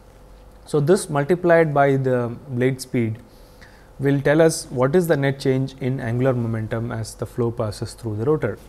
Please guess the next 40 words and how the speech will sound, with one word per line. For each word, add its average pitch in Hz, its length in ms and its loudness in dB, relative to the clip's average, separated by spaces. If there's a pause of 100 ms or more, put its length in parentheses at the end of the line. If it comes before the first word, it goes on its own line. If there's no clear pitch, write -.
(760)
So, 143 160 0
the 139 120 2
net 160 220 2
work 165 280 6
done 151 360 2 (1080)
for 160 260 4
driving 160 500 4
this 147 220 0
rotor 131 520 4 (360)
should 165 240 -6
be 190 80 2
equal 156 320 2
to 135 120 0
this 147 280 -4
net 123 220 -4
change 107 240 -4
in 131 120 -4
momentum, 147 400 0 (420)
which 139 160 -4
is 175 140 2
why 151 320 6 (360)
we 135 80 -2
have 120 180 -2
now 135 160 2
written 131 500 0
W, 131 360 2
which 120 300 -2
is 120 200 -4
the 120 100 -6
work 135 240 0
required 127 500 0
for 117 280 -4
this 117 200 -4
compression 117 480 -4
process, 120 460 -6 (680)
as 147 300 -2
equal 143 360 0
to 139 100 -6
the 139 80 0
product 131 460 0